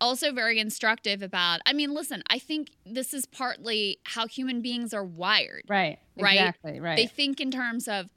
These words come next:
Speaker 1: story and people and personalities.
Speaker 2: And drama, yeah.
Speaker 1: And drama. And so the climate change story can be very hard to tell in that same sort of, like,
Speaker 2: Right.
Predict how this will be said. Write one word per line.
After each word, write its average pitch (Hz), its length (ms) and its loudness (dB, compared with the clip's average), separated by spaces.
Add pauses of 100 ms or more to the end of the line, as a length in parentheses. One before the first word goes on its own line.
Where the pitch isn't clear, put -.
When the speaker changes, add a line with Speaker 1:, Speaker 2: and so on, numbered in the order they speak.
(140)
Speaker 1:
story 240 920 -4
and 208 220 -6
people 196 640 -4
and 208 180 -4
personalities. 220 800 -2
Speaker 2:
And 180 160 -2
drama, 175 600 0
yeah. 165 240 -4 (100)
Speaker 1:
And 233 160 -2
drama. 269 440 0
And 214 240 -2
so 208 440 0
the 196 120 -8
climate 262 480 -2
change 226 320 -6
story 285 500 -6
can 214 220 -8
be 208 120 -8
very 208 300 -2
hard 208 480 -6
to 190 140 -8
tell 175 920 -2 (480)
in 214 280 0
that 196 300 6 (240)
same 214 640 0
sort 202 280 -6
of, 185 180 -8
like, 170 240 0
Speaker 2:
Right. - 160 -8